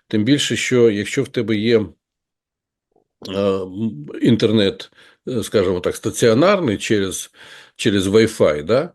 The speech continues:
то, е, ти не будеш відключений, ти будеш в мережі. Е, не буде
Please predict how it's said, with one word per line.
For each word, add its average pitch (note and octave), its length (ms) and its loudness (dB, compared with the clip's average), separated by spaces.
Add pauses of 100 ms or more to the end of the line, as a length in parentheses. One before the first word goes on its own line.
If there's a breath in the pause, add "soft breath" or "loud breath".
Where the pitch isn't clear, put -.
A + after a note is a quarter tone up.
(520 soft breath)
то, A#2 360 4 (440)
е, G#2+ 60 -20
ти C#3 140 -4
не C#3+ 80 0
будеш D3 380 -4
відключений, F#2 560 -8
ти G2+ 100 -4
будеш A2+ 300 -2
в A2+ 40 2
мережі. A2+ 580 2 (880 soft breath)
Е, F#2 360 -6 (100)
не A2+ 200 2
буде C#3 460 2